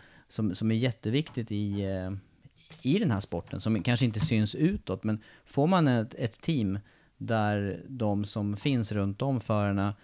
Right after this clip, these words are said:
helt enkelt jobbar för samma sak. Det, det kan ju tyckas utifrån som att man gör det, men det finns mycket individualism även bakom kulisserna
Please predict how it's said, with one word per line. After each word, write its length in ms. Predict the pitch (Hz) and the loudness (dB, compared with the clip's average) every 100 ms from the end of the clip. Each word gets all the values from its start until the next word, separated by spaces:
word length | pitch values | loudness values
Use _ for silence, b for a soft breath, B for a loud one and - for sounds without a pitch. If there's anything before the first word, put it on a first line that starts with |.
| b b b b _ _ | b b b b _ _
helt 280 | 127 107 110 | -4 -2 -2
enkelt 420 | 104 101 101 - | -2 -2 -6 -6
jobbar 640 | 127 113 104 117 113 104 101 - - | -2 0 0 0 0 -2 -6 -12 -12
för 340 | - 123 110 | -4 -2 -2
samma 400 | 101 113 104 104 | -2 -2 0 0
sak. 360 | 104 151 107 - | -2 -4 -4 -6
Det, 100 | 120 | -8
det 160 | - - | -8 -6
kan 160 | - | -2
ju 60 | 135 | 0
tyckas 340 | 131 123 113 | 0 0 0
utifrån 420 | 123 110 117 151 147 | 0 0 -2 0 0
som 140 | 113 | 0
att 100 | 104 | -2
man 160 | 104 104 | 0 0
gör 220 | 123 117 | 0 0
det, 80 | 104 | 0
men 120 | 104 | 0
det 100 | 107 | 0
finns 220 | 117 107 | -2 0
mycket 220 | 117 110 | -2 0
individualism 840 | 135 120 113 107 107 151 139 - | 0 2 2 2 2 0 -2 -2
även 460 | 107 101 104 104 113 | -2 0 0 -2 -2
bakom 320 | 117 104 110 | -2 -2 -6
kulisserna 640 | - 131 165 - 101 87 | -4 -2 -2 -2 -4 -4